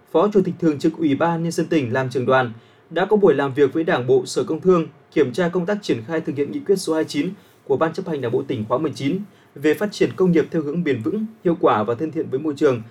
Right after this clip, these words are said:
và nghị quyết số ba mươi về phát triển ngành dịch vụ tỉnh Yên Bái giai đoạn hai nghìn không trăm hai mươi mốt hai nghìn không trăm hai mươi lăm. Năm hai nghìn không trăm hai mươi mốt là năm đầu thực hiện nghị quyết số hai mươi chín của Ban chấp hành Đảng bộ tỉnh khóa mười chín về phát triển công nghiệp theo hướng bền vững,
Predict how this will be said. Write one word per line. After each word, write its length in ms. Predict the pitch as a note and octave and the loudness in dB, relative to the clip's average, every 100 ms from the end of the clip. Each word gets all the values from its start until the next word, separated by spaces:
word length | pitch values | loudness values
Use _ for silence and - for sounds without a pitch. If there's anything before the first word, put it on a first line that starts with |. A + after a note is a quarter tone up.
| - _ _ | -20 _ _
và 100 | - | -4
nghị 140 | D3+ D#3+ | -4 -4
quyết 160 | G3+ | 0
số 180 | G#3 - | 0 2
ba 140 | D3+ D#3 | -2 0
mươi 280 | D#3+ D#3 | 2 2
về 140 | C#3 C3+ | 2 -2
phát 180 | F#3 F#3 | -4 -4
triển 220 | D3+ A#2+ | -4 -2
ngành 220 | B2+ B2 | -4 -4
dịch 200 | A2+ C3 | -6 -8
vụ 100 | C#3+ | -8
tỉnh 120 | - B2+ | -8 -6
Yên 140 | C3+ | -2
Bái 220 | A#2 B2 D3 | 0 0 -4
giai 180 | - D#3+ | -6 -2
đoạn 140 | D#3 | -2
hai 80 | C#3+ | -4
nghìn 140 | C#3 | -8
không 80 | A#2 | -8
trăm 140 | C3 D3+ | -6 -6
hai 100 | D3 | -2
mươi 60 | |
mốt 120 | E3+ F#3 | -2 -2
hai 100 | D#3 | -4
nghìn 120 | C#3 A#2 | -8 -8
không 100 | C3+ | -6
trăm 160 | C3+ | -6
hai 100 | C3+ | -2
mươi 40 | B2+ | 0
lăm. 180 | C3 - - _ _ _ _ _ _ | 0 -4 -16 _ _ _ _ _ _
Năm 200 | F#3 G3+ | -2 2
hai 120 | G#3 G3+ | 4 4
nghìn 140 | E3 | 2
không 100 | E3+ | 0
trăm 120 | F#3+ | 0
hai 100 | F3+ | 2
mươi 60 | F3+ | 2
mốt 120 | A3 | 2
là 100 | G#3 | 2
năm 220 | D#3+ F#3 | 0 2
đầu 140 | E3+ C#3 | 2 2
thực 160 | D3+ | 0
hiện 160 | D3 D#3+ | -4 -2
nghị 80 | D#3 | -4
quyết 160 | G#3+ | -2
số 200 | G#3 D#3+ | 0 0
hai 80 | E3 | -2
mươi 100 | E3 | -2
chín 220 | - D3+ | -4 -8
của 120 | F3+ D#3 | -6 -2
Ban 160 | D#3+ | -2
chấp 160 | E3 F3+ | -2 -4
hành 180 | C#3+ B2 | -4 -2
Đảng 140 | A#2 | -2
bộ 120 | B2 | -2
tỉnh 240 | B2+ B2+ G#2+ | -2 -4 -2
khóa 100 | C3 | -2
mười 140 | D3+ | -2
chín 200 | A#2+ C3+ F3+ - _ _ | -4 -6 -6 -10 _ _
về 100 | D3+ | -2
phát 180 | D#3+ G#3+ | 0 0
triển 160 | F#3 C3 | 0 0
công 180 | F3+ F3 | 2 2
nghiệp 160 | D#3 - | 2 0
theo 100 | D#3 | -2
hướng 200 | E3 F3 | -2 0
bền 160 | C3+ | 0
vững, 200 | A#2 G#3+ | 2 0